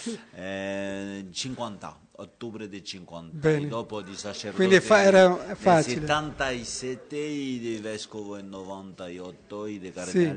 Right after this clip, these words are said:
Speaker 1: nel duemilatré.
Speaker 2: Bene, e quindi, eh, davvero siamo onorati di questa presenza,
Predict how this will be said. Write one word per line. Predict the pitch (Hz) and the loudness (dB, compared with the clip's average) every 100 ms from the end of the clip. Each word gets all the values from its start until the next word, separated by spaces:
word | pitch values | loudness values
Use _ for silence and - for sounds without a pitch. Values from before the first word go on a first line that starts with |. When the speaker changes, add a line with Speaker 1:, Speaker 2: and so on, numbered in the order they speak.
| 95 | -6
Speaker 1:
nel | 95 87 | -10 -10
duemilatré. | 78 92 90 90 85 80 101 101 - _ _ - | -12 -12 -12 -12 -12 -12 -10 -12 -14 _ _ -16
Speaker 2:
Bene, | 170 170 160 156 - - - - - - | 4 6 8 4 -4 -16 -16 -18 -20 -2
e | 214 190 | 4 4
quindi, | - 226 233 214 214 196 147 - - - - | 6 8 8 10 10 8 6 -6 -18 -18 -10
eh, | - 185 185 180 | 4 8 10 10
davvero | 180 170 208 208 190 185 202 | 6 10 12 12 10 8 2
siamo | - 202 202 202 196 185 165 - - - - - - | 4 8 8 10 10 10 8 2 -18 -20 -20 -20 -2
onorati | - 202 208 226 220 | 6 10 12 12 12
di | 202 | 8
questa | 196 208 214 | 8 6 6
presenza, | 233 208 233 240 233 - 240 233 | 6 10 10 10 6 6 6 6